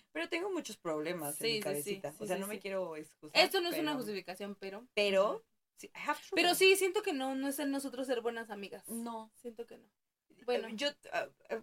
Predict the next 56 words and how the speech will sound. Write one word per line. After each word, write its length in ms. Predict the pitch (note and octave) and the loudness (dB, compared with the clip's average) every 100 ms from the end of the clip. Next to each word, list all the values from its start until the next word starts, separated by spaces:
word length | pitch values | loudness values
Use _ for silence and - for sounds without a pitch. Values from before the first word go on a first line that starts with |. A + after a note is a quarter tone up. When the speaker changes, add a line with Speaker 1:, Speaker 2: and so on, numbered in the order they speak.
| - | -6
Speaker 2:
Ajá, 160 | A#3+ B3+ | 2 4
Speaker 1:
off 60 | B3 | 4
Speaker 2:
sí, 60 | |
sí, 60 | A#3 | 6
Speaker 1:
record 320 | C4+ C#4 E4 | 6 6 2
Speaker 2:
sí, 60 | A#3+ | 4
Speaker 1:
te 60 | |
voy 80 | A#3 | 2
a 20 | |
Speaker 2:
sí, 60 | - | 2
sí. 60 | A3+ | 0
Speaker 1:
decir 140 | G#3+ | -2
por 120 | A#3 | 0
qué 60 | A3 | 2
Speaker 2:
Ajá. 160 | G#3+ A3 | 4 2
Speaker 1:
es 120 | A#3+ | 2
mi 100 | B3 | 0
teoría 220 | G#3 F#3+ | 2 4
de 80 | G3+ | 2
que 100 | G3 | 0
no 160 | F#3 F#3+ | -4 -4
sabemos 340 | G3 F#3 F#3 | -2 -2 -4
ser 120 | F#3 | -2
amigas, 260 | F3+ F3 G3 | -4 2 6
Speaker 2:
Ah, 120 | A#3+ A3+ | 8 8
Speaker 1:
porque 140 | A3+ - | 6 2
como 140 | A#3+ | 0
Speaker 2:
sí, 40 | - | 2
sí, 40 | |
Speaker 1:
siempre, 420 | F#3+ G3+ A3 G#3+ - | 0 2 0 0 -8
Speaker 2:
sí. 60 | E3 | -12
Speaker 1:
you 80 | E3 | -8
have 160 | D#3+ D3 | -8 -8
to 100 | F3 E3+ | -10 -6
blame 240 | E3 F3 | -4 -4
someone. 420 | F#3 B3+ G3+ G3 - _ | -8 -6 -6 -8 -12 _
Speaker 2:
Exacto. 440 | A3+ A3 A3 - G#3 | -8 -6 -6 -4 -4
Speaker 1:
Pero 400 | E3+ E3+ E3+ E3 | -4 -4 -6 -8
sí. 180 | - F3 _ _ _ | -10 -14 _ _ _
Speaker 2:
Sí, 100 | A3 | -2
Speaker 1:
Bueno, 220 | G#3 F3 | 0 -2
Speaker 2:
sí, 180 | - G#3 | -6 -14
sí. 40 | _ _ | _ _
Speaker 1:
entonces, 480 | G#3+ A3+ A3+ A#3+ - - | -8 -6 -6 -10 -12 -14
eh, 140 | - | -12
Speaker 2:
Ajá. 240 | G#3+ G#3+ C#4 | -6 0 0
Speaker 1:
ay, 100 | C#4 | 0
tu 120 | B3 | -4
comida 200 | C4 D4+ | -2 -2
favorita. 420 | C#4 A3+ G#3 - _ _ _ _ _ _ | -2 -4 -6 -8 _ _ _ _ _ _
Sé 140 | - D4 | -2 2
que 80 | D#4 | 2
no 100 | D4 | 0
es 140 | C#4+ | -2
pollo. 480 | - B3 A3 F#3 - | 0 0 2 -2 -2
Speaker 2:
Ajá. 440 | - G3+ G#3 G3 | -8 -2 -2 -2